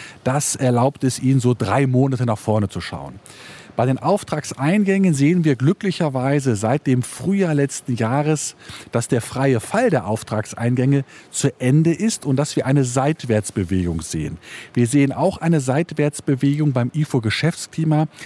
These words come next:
seit dem Herbst vergangenen Jahres. Und das deutet darauf hin,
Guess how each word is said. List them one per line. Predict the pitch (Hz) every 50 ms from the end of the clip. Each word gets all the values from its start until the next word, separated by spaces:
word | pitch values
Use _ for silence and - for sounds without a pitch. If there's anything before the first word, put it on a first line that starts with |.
| - - -
seit | - - 123 127 -
dem | 143 139
Herbst | - - - 151 156 - -
vergangenen | - - 95 82 - 95 92 87 80 80 78
Jahres. | 73 67 62 64 - - - - - - - - - - - - -
Und | - 120 - -
das | 170 185 - - -
deutet | 143 143 165 196 - 185 165 -
darauf | 143 135 127 120 117 113 - -
hin, | 147 143 165 185 190 180